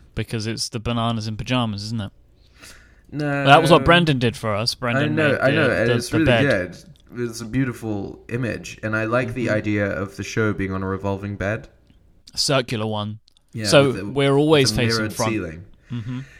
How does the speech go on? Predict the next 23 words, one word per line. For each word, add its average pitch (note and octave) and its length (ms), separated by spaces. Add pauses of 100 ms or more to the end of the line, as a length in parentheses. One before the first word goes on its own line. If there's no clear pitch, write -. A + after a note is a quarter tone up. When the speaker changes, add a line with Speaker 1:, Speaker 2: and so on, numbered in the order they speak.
(400)
Speaker 2:
Right, A2+ 340
and, B2 180
and C#3+ 480
<laughs> - 0
so - 440
what D#3 200
if - 240
we're C3+ 220
just C3+ 200
in A2+ 400 (360)
a A#2 80
large A2+ 320
round G#2 260
room, A#2 480
and G#2 160
as A#2+ 240
we A#2 80
spin, A2 420
different A2 360
things G#2+ 180
are F#2+ 60
behind G2+ 340
us? - 400